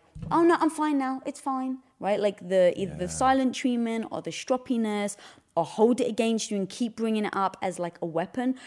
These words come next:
Speaker 1: Like, "Yeah, but you didn't stay with me, so I need you to do this." Like, that,
Speaker 2: Yeah.
Speaker 1: it's, like,
Speaker 2: Such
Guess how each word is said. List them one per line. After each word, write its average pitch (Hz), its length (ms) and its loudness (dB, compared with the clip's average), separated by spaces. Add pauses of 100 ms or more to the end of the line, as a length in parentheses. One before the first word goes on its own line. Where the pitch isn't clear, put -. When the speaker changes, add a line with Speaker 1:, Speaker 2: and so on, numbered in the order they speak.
Speaker 1:
Like, 190 140 -4
"Yeah, 202 160 4
but 180 140 -8
you 196 160 -4
didn't 190 240 -4
stay 180 300 -2
with 170 200 -6
me, 160 160 -2
so 147 540 -2 (160)
I 160 80 -2
need 165 240 -4
you 151 60 -12
to - 120 -18
do 151 140 -6
this." 147 240 -8
Like, 147 120 -8 (360)
that, 214 320 2 (100)
Speaker 2:
Yeah. 143 300 -10
Speaker 1:
it's, 202 240 -2
like, 185 100 -6
Speaker 2:
Such - 260 0